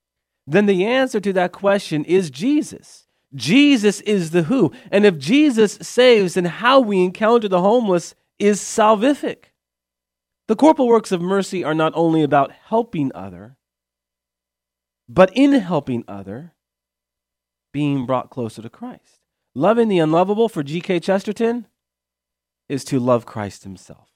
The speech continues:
Hmm? Fifth, G K Chesterton says, "There are those who hate Christianity and call their hatred an all-embracing love for all religions." Another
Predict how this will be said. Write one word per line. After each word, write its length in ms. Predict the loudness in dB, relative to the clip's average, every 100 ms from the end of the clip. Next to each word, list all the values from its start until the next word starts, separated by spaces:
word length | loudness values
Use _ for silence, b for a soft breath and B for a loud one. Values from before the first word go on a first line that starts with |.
| _ _ _ _ _ -14
Hmm? 180 | -10 -10 -14 _ _ _ _ _ _ _ _ _ _ _ _ _
Fifth, 480 | -4 -2 -2 -6 _ _ _ _ _
G 160 | -6 -6
K 200 | -2 -4
Chesterton 560 | 0 -2 -2 -8 -6
says, 440 | -4 2 2 2 -8 _ _ _ _ _ -16
"There 320 | -2 2 4
are 180 | 4 6
those 420 | 6 6 4 2
who 100 | -4
hate 240 | -2 -4
Christianity 880 | -4 -6 -6 -4 -2 0 -2 -4 -2
and 200 | -2 -2
call 340 | -2 0 2
their 200 | 2 2
hatred 480 | 0 -2 -2 -2 0
an 100 | -2
all-embracing 840 | 2 6 6 6 4 2 2 0 2
love 260 | 4 4
for 140 | 2 2
all 240 | 8 8
religions." 720 | 8 2 2 -2 -10 -16 -20 _ _ _ _ _ _ _ _ _ _ -8
Another 480 | -2 0 0 -4